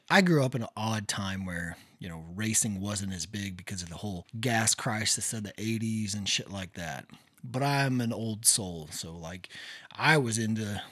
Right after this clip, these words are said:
you know, find people's old shit that they threw away, and I'd get to read it and get a look at it and see what was going on and, and stuff like that. You know, you think about old Moto Grand Prix and stuff like that. Those racers of those back in the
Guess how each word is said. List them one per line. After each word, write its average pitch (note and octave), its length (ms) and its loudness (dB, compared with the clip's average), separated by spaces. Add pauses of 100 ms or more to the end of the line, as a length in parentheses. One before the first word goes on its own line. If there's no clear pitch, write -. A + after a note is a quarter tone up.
(180)
you F3+ 80 8
know, D3+ 120 8
find D#3 360 6
people's C#3+ 440 4
old C#3 260 6
shit D3 300 4
that B2 100 -8
they A#2+ 120 -2
threw C3+ 280 4
away, A#2 320 2
and G2+ 100 0
I'd B2 200 2
get C3 80 2
to A2+ 80 2
read A#2+ 260 2
it A#2 140 -2
and A2+ 80 -2
get A#2 100 0
a G2+ 40 0
look A#2 280 0
at A#2+ 220 2
it A2+ 120 -4
and G2 140 -6
see - 180 2
what A#2 200 -4
was A2+ 120 -2
going A#2 280 -2
on A2+ 360 -4
and, F#2 160 -10 (520)
and A2 100 -2
stuff - 260 0
like A2 200 -2
that. C3 380 -2 (420)
You C3+ 80 0
know, B2+ 80 4
you B2+ 100 2
think D#3 180 4
about C#3+ 360 2
old D3 420 6 (240)
Moto C#3 340 6
Grand C3 340 6
Prix A#2+ 500 2
and G2 180 0
stuff - 260 0
like A#2+ 180 -2
that. A2 200 -6
Those C3 240 4
racers B2 480 2
of A2+ 120 -2
those A2 280 -2 (160)
back A2+ 480 -2
in A2 160 0
the G2 340 -4